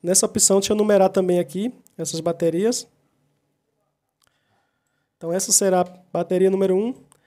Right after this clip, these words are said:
essa será a bateria número dois, essa a bateria três e essa a bateria quatro.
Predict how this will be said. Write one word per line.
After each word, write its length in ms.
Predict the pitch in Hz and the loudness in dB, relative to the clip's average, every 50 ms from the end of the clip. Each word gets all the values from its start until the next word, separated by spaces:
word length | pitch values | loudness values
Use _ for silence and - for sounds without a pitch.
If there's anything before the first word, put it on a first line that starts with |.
| _ _ _ _ - | _ _ _ _ -8
essa 240 | 180 175 - - | -6 -6 -4 -4
será 300 | - - 190 185 175 175 | -4 -2 -2 0 -2 0
a 20 | 170 | 0
bateria 340 | 175 175 175 175 165 175 175 | -2 -2 -2 -2 -2 -2 -2
número 240 | 180 185 185 185 | -2 -2 -2 -2
dois, 500 | 180 185 180 190 202 220 254 - - - _ _ _ _ _ _ _ _ _ _ | -2 0 2 2 2 2 0 -2 -4 -6 _ _ _ _ _ _ _ _ _ _
essa 280 | 180 185 190 - - 190 | -4 -2 0 2 2 2
a 40 | |
bateria 460 | 180 185 190 185 - 185 180 190 190 190 | 0 0 -2 -2 -2 0 0 0 0 -2
três 500 | 185 - 180 180 190 214 208 - - - _ - | -2 -2 -2 0 0 0 0 -4 -6 -8 _ -14
e 160 | 214 214 196 | -6 -2 0
essa 360 | 175 175 180 175 - - - - _ _ - | 0 2 2 2 0 -2 -4 -8 _ _ -12
a 100 | - 180 | -10 -6
bateria 500 | 175 180 180 180 - 175 170 190 202 214 | -6 -6 -6 -4 -4 -6 -4 -2 -4 -4
quatro. 560 | 208 208 - - 175 175 170 165 - - - | -4 -4 -2 0 0 0 0 -2 -4 -10 -20